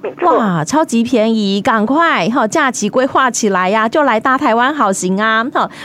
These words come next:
Speaker 2: 不分平日假日，只要我们这个持电子票证来付费的话，都是半价优惠耶！哈，好。不是只有阿里山县这样啦，全台各地哈，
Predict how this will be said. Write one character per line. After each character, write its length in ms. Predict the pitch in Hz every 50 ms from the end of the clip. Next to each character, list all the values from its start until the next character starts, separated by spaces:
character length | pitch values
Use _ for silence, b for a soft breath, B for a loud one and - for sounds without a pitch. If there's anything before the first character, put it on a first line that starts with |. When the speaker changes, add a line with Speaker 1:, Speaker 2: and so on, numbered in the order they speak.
| B B
Speaker 2:
不 120 | - 320
分 200 | 294 302 294 311
平 220 | 302 - 196 180 226
日 180 | 254 302 262 196
假 300 | - - 277 226 214 226
日， 160 | 233 196 170
只 200 | - - 175 170
要 160 | 240 302 302
我 100 | 254 196
们 300 | 165 160 156 156 165 - - -
这 120 | - 240
个 180 | 208 180 151 113
持 320 | - - - - 175 180
电 260 | 185 - 320 285 220
子 200 | 180 - - 123
票 280 | - - - 262 208 175 170
证 280 | - 233 208 165 127 107
来 160 | 151 151 156
付 200 | 151 - 240 202
费 200 | 175 - 220 185
的 120 | 156 147 151
话， 240 | - 214 175 143 B B B B B
都 280 | - 262 269 269 269 269
是 260 | - - 262 226 190
半 320 | 180 247 233 208 180 165
价 300 | 160 147 202 185 160 156
优 280 | 156 151 160 160 156 160
惠 220 | 165 185 160 120
耶！ 380 | 95 78 60 50 50 50 50 - - 208 - -
哈， 260 | 247 185 131 82 - - B B B B B B
好。 320 | B - 147 98 76 - - B B B B -
不 100 | 190 196
是 120 | - 269
只 140 | 202 - 185
有 80 | 190
阿 180 | 160 - 170 202
里 120 | 180 147
山 200 | 131 - 170 165
县 240 | 170 - 196 165 147
这 220 | 139 - 160 139 135
样 240 | 139 143 107 104 80 71
啦， 180 | 69 71 - -
全 200 | - - 170 180
台 180 | 170 156 143
各 180 | 151 196 185 165
地 240 | - 165 147 113 -
哈， 240 | 165 165 104 64